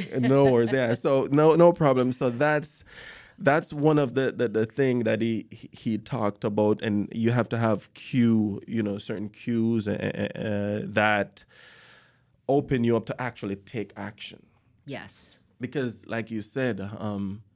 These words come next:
Speaker 2: you would be motivated, or you have this strong purpose, and you have the, all the grit in the world.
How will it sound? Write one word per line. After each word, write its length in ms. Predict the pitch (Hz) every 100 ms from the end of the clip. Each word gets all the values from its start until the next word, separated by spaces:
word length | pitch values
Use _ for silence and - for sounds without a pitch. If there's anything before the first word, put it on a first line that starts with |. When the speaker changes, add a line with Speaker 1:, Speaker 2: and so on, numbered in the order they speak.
| -
Speaker 2:
you 120 | 113
would 160 | 113
be 100 | 101
motivated, 760 | 92 92 127 98 - 67 69 -
or 400 | 98 101 98 95
you 140 | 101 104
have 200 | 107 90
this 160 | 90
strong 340 | - 101 92 87
purpose, 640 | - 117 101 - - - - - - _ -
and 160 | 110
you 80 | 113
have 240 | 107 101
the, 140 | 95 95 _
all 360 | - 120 131 120
the 100 | 110
grit 340 | 104 110 98
in 220 | 104 101 98
the 80 |
world. 580 | 95 101 151 135 104 110